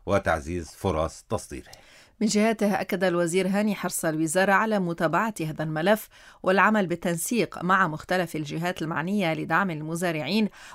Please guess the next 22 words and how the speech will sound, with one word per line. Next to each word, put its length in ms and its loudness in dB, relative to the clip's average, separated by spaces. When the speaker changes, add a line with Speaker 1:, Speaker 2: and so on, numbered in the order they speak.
Speaker 2:
وتسهيل 540 2
عملية 400 2
تسويق 480 -4
الإنتاج 640 0
بما 240 -6
يساهم 560 0
في 160 -2
تطوير 600 2
القطاع 460 2
الزراعي 480 2
وتعزيز 680 0
استدامته. 840 -2
وشدد 640 2
المجتمعون 800 0
على 240 4
ضرورة 500 0
مواصلة 540 0
التنسيق 580 -4
والمتابعة 720 2
واتخاذ 500 -2
الخطوات 580 -2
العملية 640 4